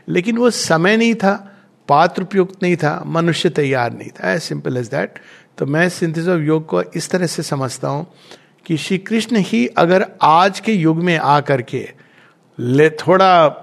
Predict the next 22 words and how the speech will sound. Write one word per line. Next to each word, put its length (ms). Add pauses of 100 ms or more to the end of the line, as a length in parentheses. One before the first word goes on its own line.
(260)
अभी 340
के 120
परिवेश 600
में 220 (460)
अगर 240
वो 500 (340)
गीता 460
कहते, 600 (440)
तो 100
वो 160
synthesis 520
of 180
योग 340
के 120
रूप 240
में 160
उसको 280
प्रकट 360
करते। 340 (520)
So, 140 (180)
अगर 220
आप 300